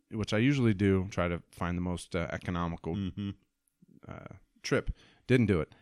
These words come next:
Speaker 1: Uh, took Highway, Highway eighteen to I five, thinking, "Eh, I can carpool."
Speaker 2: Blind
Speaker 1: Uh,
Speaker 2: faith.
Speaker 1: no. Uh, right about two seventy-second,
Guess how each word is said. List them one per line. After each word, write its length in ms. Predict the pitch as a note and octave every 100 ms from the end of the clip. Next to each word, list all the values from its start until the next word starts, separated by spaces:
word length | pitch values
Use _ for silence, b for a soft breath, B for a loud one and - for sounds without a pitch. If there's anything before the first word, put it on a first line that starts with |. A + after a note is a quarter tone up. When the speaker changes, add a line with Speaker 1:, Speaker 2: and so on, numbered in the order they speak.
| b b
Speaker 1:
Uh, 260 | F2+ E2 E2 -
took 180 | - A#2+
Highway, 240 | G#2 G2+ -
Highway 340 | - A2 G2+
eighteen 540 | G2+ - A#2 A2+ A2 G#2+
to 340 | - G2 F#2+ -
I 140 | F#2+
five, 340 | - F#2 F#2 -
thinking, 260 | G2 A2
"Eh, 160 | F#3+ A#3
I 40 |
can 120 | - -
carpool." 440 | F#2 D#2+ - - - b b
Speaker 2:
Blind 220 | F2 F2
Speaker 1:
Uh, 120 | E2+
Speaker 2:
faith. 320 | C#2 C#2+ - -
Speaker 1:
no. 340 | G2+ G#2 D#2+ - -
Uh, 340 | F#2 E2 D2+ D#2
right 220 | A2 D3+
about 160 | D#3
two 100 | - E3
seventy-second, 580 | E3 D#3+ D#3 E3+ B2+